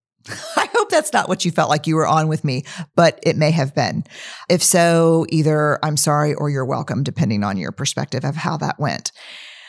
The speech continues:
We have done almost fifty podcasts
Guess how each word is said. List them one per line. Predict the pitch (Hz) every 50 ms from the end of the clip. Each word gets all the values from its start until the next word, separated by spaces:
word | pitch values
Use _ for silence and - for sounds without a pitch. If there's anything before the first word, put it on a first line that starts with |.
| - - _ _ _ _ _ _
We | - 160 196 214
have | 214 180
done | 156 175 151 143
almost | 123 151 143 139 - -
fifty | - - - 208 185 - 202 196
podcasts | - - 156 160 143 - - 165 131 - - - - - - -